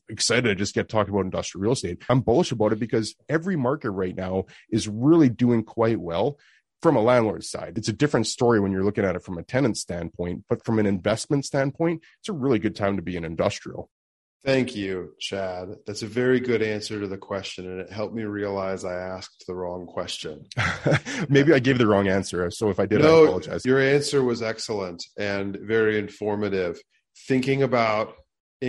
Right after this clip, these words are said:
Speaker 2: increasing warehouse space vertically in geographically limited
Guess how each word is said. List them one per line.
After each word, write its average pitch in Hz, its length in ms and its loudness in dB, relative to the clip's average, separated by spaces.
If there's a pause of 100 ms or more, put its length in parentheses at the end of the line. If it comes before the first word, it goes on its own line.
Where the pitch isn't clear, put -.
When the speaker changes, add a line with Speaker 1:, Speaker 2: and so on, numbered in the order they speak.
Speaker 2:
increasing 117 960 -2 (160)
warehouse 117 640 0
space 110 420 0
vertically 98 1040 -4 (360)
in 101 360 -4
geographically 101 1000 -4
limited 95 580 -6